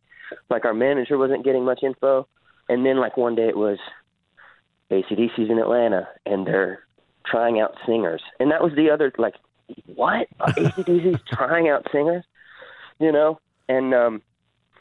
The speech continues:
Speaker 1: then there was, like, the leaked photo of Axl leaving. And I
Speaker 2: Right.
Speaker 1: just remember immediately, like, <laughs> call, calling, uh, Caleb, the drummer in the Shakedown, going, like, "Dude, if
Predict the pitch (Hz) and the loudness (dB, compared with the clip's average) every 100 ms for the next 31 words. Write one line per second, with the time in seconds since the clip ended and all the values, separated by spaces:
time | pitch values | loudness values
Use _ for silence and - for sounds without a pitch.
0 | - - - 120 120 120 120 113 117 - | -20 -20 -6 0 2 4 2 2 -2 0
1 | 120 110 117 - - 120 120 117 117 117 | 0 2 0 -2 0 2 2 2 2 -2
2 | - 117 120 127 107 101 - - 120 113 | -4 -2 0 2 0 -2 -4 0 2 2
3 | 131 151 - 127 127 123 120 113 - 117 | 0 -4 -4 0 0 2 2 0 -2 -4
4 | 117 123 127 113 117 107 104 - _ _ | 0 2 2 2 2 2 0 -4 _ _
5 | - - _ - - 156 - - - - | -20 -20 _ -2 0 0 -2 -6 -8 -4
6 | - 131 127 120 117 - 113 110 110 _ | 0 2 2 0 -2 0 0 0 -4 _
7 | _ - _ - 127 120 110 113 113 110 | _ -20 _ 0 2 2 2 0 0 0
8 | 110 107 - 104 104 104 104 107 107 104 | -2 -2 -2 0 0 0 0 0 0 0
9 | 98 - - - - _ _ - 123 113 | -2 -6 -20 -20 -20 _ _ -4 0 0
10 | 104 - _ - - 131 | -2 -10 _ -8 -4 -2